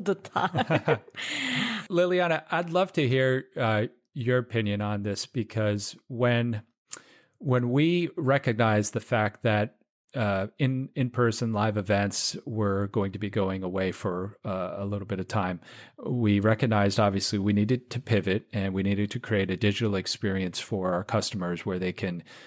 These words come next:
Speaker 2: continue growing their businesses, connecting, uh, with buyers of specialty foods and whatnot. And one of the things I saw early on was that a lot of organizations were trying to replicate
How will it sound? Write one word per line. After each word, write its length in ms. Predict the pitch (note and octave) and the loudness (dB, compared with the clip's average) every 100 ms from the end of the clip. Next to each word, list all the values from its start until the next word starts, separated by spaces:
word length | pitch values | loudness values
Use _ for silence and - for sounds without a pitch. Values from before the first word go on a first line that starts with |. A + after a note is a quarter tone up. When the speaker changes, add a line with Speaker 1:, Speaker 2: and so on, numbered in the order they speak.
| - - | -20 -4
Speaker 2:
continue 400 | A2 G2+ G#2+ G2+ | -2 0 0 2
growing 320 | G#2+ G#2 G#2 | 4 4 4
their 100 | G2 | 2
businesses, 600 | F2 G2+ G2 G2 G#2+ G2 | 2 0 0 0 0 -2
connecting, 720 | - G#2+ G2 - G#2+ G2+ G2 G#2 | -2 0 0 0 0 2 0 -2
uh, 320 | G2+ F#2 F2+ - _ _ - - | -2 -2 -4 -8 _ _ -10 -8
with 320 | G#2 F#2+ - | -4 -4 -4
buyers 540 | C3+ A2+ G2 F#2+ F#2+ A2 | -4 0 2 2 0 -2
of 80 | G2 | -2
specialty 360 | G#2 - - | -2 -2 -8
foods 360 | D#2+ G2+ F#2+ G2 | -4 -2 -2 -4
and 100 | F#2+ | -6
whatnot. 420 | F#2 A#2 F#2+ F#2+ - - - _ | -4 0 0 -2 -10 -18 -20 _
And 340 | - A2 A#2+ A#2 | 2 4 4 4
one 140 | C#3+ | 4
of 60 | C#3+ | 4
the 100 | A2 | 4
things 240 | A2+ G2+ | 2 4
I 80 | G#2+ | 2
saw 220 | - G#2+ | 4 2
early 360 | F#2+ G#2+ F#2+ G2 | 2 0 0 0
on 320 | F#2+ F#2+ F#2 | 2 0 -2
was 200 | G#2 F#2+ | -6 -2
that 120 | G2+ | -2
a 40 | F2+ | 0
lot 180 | G2+ | -2
of 80 | G#2+ | 0
organizations 800 | G2+ G2 F#2 F#2 G2 G2+ - - | 0 0 0 0 0 0 -2 -6
were 80 | F#2+ | -6
trying 340 | - B2+ C3 A2+ | -2 0 0 0
to 120 | F#2 | -4
replicate 880 | F2 G#2 G#2+ G2+ F#2 G#2+ F#2 - | 0 0 2 0 -2 0 0 0